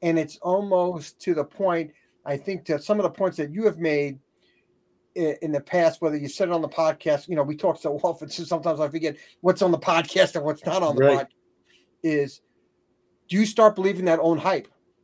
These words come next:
Speaker 2: Hmm.
Speaker 1: right? Because everybody's talking about you. You're a, you're a top team. You're a Super, before the Aaron Rodgers injury, right?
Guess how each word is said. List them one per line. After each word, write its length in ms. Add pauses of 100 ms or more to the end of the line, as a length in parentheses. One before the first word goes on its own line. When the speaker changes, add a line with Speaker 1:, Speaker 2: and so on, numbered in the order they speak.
(500)
Speaker 2:
Hmm. 120
Speaker 1:
right? 160
Because 300
everybody's 420
talking 280
about 220
you. 120 (360)
You're 260
a, 140
you're 280
a 80 (120)
top 280
team. 280
You're 140
a 40
Super, 200 (340)
before 380
the 120
Aaron 160
Rodgers 300
injury, 320 (180)
right? 320